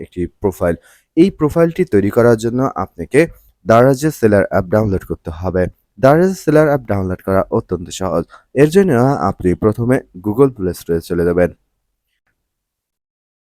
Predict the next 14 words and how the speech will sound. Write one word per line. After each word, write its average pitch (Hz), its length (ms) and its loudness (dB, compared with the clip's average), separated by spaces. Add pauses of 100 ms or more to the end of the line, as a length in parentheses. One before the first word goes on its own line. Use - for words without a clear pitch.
(680)
Google 175 280 6
Play 185 180 6
স্টোরে 127 260 2
গিয়ে 110 160 6
এখানে 101 200 -2 (140)
সার্চ 123 320 6
বারে 95 240 2
লিখবেন 95 320 2 (380)
দারাজ 110 380 4 (200)
সেলার। 90 360 2 (920)
দারাজ 127 420 2 (120)
সেলার 147 280 6 (100)
অ্যাপ 104 260 -2
লেখার 104 240 -2